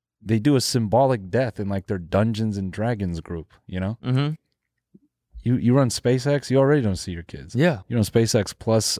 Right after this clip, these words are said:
Speaker 1: these other things.
Speaker 2: Plus, you have nine of them.
Speaker 1: Y-, you don't see your kids, man. Yeah.
Speaker 2: So isn't that kind of messed up?
Speaker 1: Yeah, dude. Yeah. It is.
Speaker 2: Like, just to know that that's, that's what your role in their life is gonna be.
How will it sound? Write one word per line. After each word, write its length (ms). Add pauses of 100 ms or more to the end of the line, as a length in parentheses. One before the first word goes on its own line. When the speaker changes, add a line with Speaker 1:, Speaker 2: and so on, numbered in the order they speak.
Speaker 1:
these 180
other 200
things. 300
Speaker 2:
Plus, 240
you 60
have 100
nine 380
of 140
them. 220 (200)
Speaker 1:
Y-, 60 (100)
you 160
don't 180
see 140
your 140
kids, 340
man. 320 (1040)
Yeah. 220 (560)
Speaker 2:
So 160
isn't 200
that 160
kind 140
of 100
messed 220
up? 220 (560)
Speaker 1:
Yeah, 400
dude. 260 (580)
Yeah. 260 (1300)
It 120
is. 340 (1000)
Speaker 2:
Like, 120
just 200
to 80
know 260
that 240
that's, 420 (120)
that's 480 (180)
what 180
your 120
role 260
in 60
their 120
life 220
is 140
gonna 160
be. 240